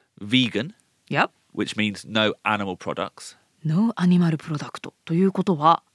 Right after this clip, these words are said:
Speaker 1: Eggs.
Speaker 2: ど-、卵とか牛乳とか、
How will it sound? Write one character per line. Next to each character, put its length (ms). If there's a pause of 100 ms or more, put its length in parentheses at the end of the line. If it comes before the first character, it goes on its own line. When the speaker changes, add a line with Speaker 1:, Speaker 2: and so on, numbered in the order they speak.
(160)
Speaker 1:
Eggs. 220
Speaker 2:
ど-、 220 (440)
卵 420
と 140
か 420 (160)
牛 240
乳 180
と 120
か、 380